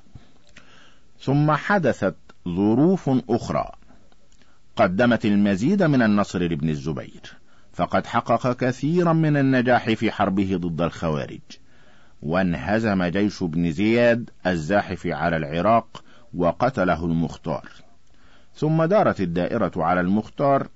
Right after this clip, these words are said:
وصرعه مصعب، واتسع ملك ابن الزبير حتى شمل مصر والكوفة والبصرة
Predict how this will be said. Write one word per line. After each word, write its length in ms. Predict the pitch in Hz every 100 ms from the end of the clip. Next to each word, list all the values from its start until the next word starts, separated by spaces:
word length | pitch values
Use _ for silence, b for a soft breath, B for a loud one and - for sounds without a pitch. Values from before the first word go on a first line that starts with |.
| -
وصرعه 1000 | 85 104 98 113 117 107 90 87 82 90
مصعب، 420 | 85 113 98 69 - - - - b b -
واتسع 680 | 76 - 92 90 92 78
ملك 360 | 82 95 104 -
ابن 220 | 80 76
الزبير 600 | 78 69 95 120 113 110 - b
حتى 640 | - - 156 175 - 127 113
شمل 480 | 120 113 95 87
مصر 280 | 101 104 87
والكوفة 800 | 85 85 80 - 113 110 90 85
والبصرة 680 | 80 76 73 92 - 87 85